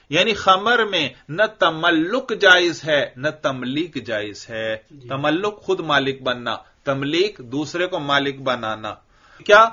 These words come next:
Speaker 1: کوئی مسلمان کسی دوسرے کے پاس خمر، شراب جو ہے وہ رہن رکھوا سکتا ہے یا نہیں؟ کہتے ہیں نہیں بھائی،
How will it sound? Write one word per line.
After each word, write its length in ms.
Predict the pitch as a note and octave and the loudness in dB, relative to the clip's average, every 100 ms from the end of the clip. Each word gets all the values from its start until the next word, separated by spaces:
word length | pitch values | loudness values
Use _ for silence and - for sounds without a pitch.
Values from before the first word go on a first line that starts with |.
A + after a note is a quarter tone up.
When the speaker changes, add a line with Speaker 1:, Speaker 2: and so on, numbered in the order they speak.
| - | -4
Speaker 1:
کوئی 140 | - F3 | -6 -4
مسلمان 680 | D3+ C#3 E3+ D3+ D#3+ F3+ G3+ - _ | -4 -2 -2 0 2 2 0 -10 _
کسی 280 | F3 D#3+ E3+ | -8 -4 -6
دوسرے 480 | B2+ D3+ E3 G#3 G#3 | -2 -4 -2 -2 -2
کے 180 | G3+ F#3 | -2 -2
پاس 400 | - F3+ F#3 - _ | 4 4 2 -6 _
خمر، 540 | - - E3+ D#3+ F3+ F3 - _ _ | -20 -4 -2 0 0 -2 -4 _ _
شراب 540 | - D3+ C#3 D#3 E3+ D#3 | -4 2 6 6 4 0
جو 180 | D#3 | -2
ہے 160 | D3 D#3 D#3 - | 2 2 0 -6
وہ 140 | C#3 C3+ | -2 2
رہن 360 | C3+ C#3+ D#3+ D3 | 0 0 -4 -2
رکھوا 420 | C#3+ - C3+ C#3+ | -4 -2 0 0
سکتا 300 | C#3 D3+ - | 0 -6 -2
ہے 100 | D3 | 0
یا 120 | C#3 | 0
نہیں؟ 200 | B2+ A#2+ A2 - _ | 0 -6 -8 -20 _
کہتے 260 | C#3+ B2+ C3+ | -6 -4 -6
ہیں 80 | A2+ | -8
نہیں 300 | G#2+ A2 G2+ | -10 -10 -10
بھائی، 460 | G2+ G#2 G2+ G2+ | -8 -8 -8 -12